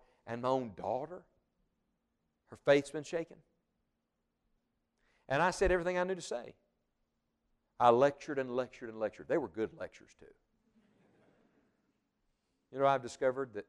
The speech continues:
intercession gets more done than lectures. I started praying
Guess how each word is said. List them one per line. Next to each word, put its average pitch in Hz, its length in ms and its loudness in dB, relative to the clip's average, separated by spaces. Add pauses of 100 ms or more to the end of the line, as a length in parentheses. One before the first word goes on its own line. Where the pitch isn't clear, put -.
(120)
intercession 117 760 -6
gets 101 180 -12
more 104 160 -6
done 110 220 -8
than 104 100 -12
lectures. - 380 -8 (1400)
I 117 100 -8
started 123 340 0
praying 104 460 -4